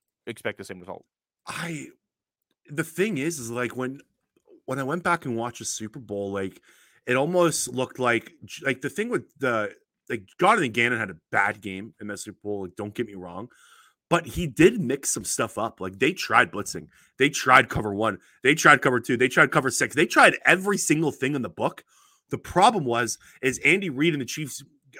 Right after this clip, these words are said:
Speaker 2: offensive coaching staff did such a good job of preparing Patrick Mahomes to know what was in front of him that they just, they carved up everything. Like, Eagles didn't do a good job of disguising what was coming their way, but they did try different stuff.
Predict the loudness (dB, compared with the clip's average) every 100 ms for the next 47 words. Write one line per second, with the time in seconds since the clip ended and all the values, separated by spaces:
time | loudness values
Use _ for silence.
0 | 0 2 2 0 -4 -2 -2 -2 0 0
1 | 0 -8 _ -4 0 2 0 0 -2 0
2 | -2 -4 -10 -4 -2 0 0 -2 -2 -6
3 | -6 -4 -4 -2 -2 -2 -2 -8 -8 -8
4 | -10 -8 -6 -4 -6 -8 _ _ _ _
5 | _ 2 4 4 0 _ _ _ -14 2
6 | 4 4 2 -2 -2 -8 -16 0 4 4
7 | 2 0 2 2 2 0 -2 -6 -8 -8
8 | -10 -6 -2 4 6 8 6 6 4 4
9 | 2 0 -2 -4 -4 -4 0 2 4 0
10 | -2 -4 -6 _ _ _ -4 -4 -2 -6
11 | -6 -8 -6 -6 -6 -8 -12 _ _ _
12 | -2 0 2 0 4 8 8 6 -8 -6
13 | 2 4 4 0 -6 -6 -8 -8 -6 -6